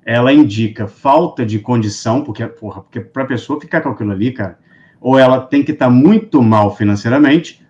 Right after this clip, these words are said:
ou ela tem que ser muito porca, né? Porque tá mofando, tá matando ela, e ela mesmo assim tá ali.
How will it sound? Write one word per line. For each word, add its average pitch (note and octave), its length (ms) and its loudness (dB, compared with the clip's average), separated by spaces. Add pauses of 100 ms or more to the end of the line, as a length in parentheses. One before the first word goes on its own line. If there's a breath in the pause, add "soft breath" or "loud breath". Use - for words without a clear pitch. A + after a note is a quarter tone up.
ou D#3 80 -2
ela C#3 80 0
tem F3 100 -4
que - 60 -16
ser E3+ 80 0
muito D#3+ 240 4
porca, - 500 -10 (320)
né? G#2+ 220 -2
Porque - 260 -14
tá C3 120 -6
mofando, C#3 460 0
tá D#3+ 100 -2
matando C3+ 520 0
ela, C3+ 300 0 (340 soft breath)
e C3 80 -2
ela B2+ 140 2
mesmo D3 240 4
assim - 160 -2
tá F3+ 100 -8
ali. A#2+ 300 -4